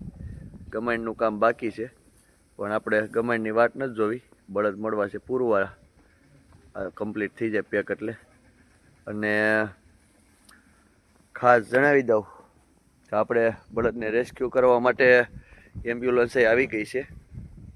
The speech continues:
આજે સુરતથી આપણે એમ્બ્યુલન્સ લાવ્યા, પ્રાણી ફાઉન્ડેશનની એમ્બ્યુલન્સ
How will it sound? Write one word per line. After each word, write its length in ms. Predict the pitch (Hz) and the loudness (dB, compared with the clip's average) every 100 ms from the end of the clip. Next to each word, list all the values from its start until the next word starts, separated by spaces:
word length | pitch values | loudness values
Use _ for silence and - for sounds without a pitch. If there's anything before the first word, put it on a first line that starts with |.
| - - - - - - - - - - - - - - - - - - 175 147 95 | -16 -16 -20 -20 -20 -20 -20 -20 -20 -20 -20 -20 -20 -20 -20 -20 -8 4 6 6 6
આજે 320 | 113 113 113 - - - - - - - - - - - - - | 4 4 2 0 -14 -20 -20 -20 -18 -18 -18 -20 -20 -20 -20 -16
સુરતથી 360 | - 113 110 - | -8 -6 -4 -2
આપણે 240 | 107 107 | -2 -2
એમ્બ્યુલન્સ 520 | 110 113 117 113 107 104 | -4 -4 -4 -6 -6 -2
લાવ્યા, 340 | 110 117 104 - - _ _ - - _ - | 0 0 0 -6 -20 _ _ -20 -20 _ -8
પ્રાણી 420 | 107 113 110 110 - | -4 -2 -4 -6 -8
ફાઉન્ડેશનની 680 | 110 113 107 110 104 107 127 - - - - - - - - - - - - | -4 -2 -2 -4 -6 -10 -12 -14 -18 -20 -20 -20 -20 -20 -20 -20 -20 -20 -18
એમ્બ્યુલન્સ 380 | 107 107 110 | -14 -8 -8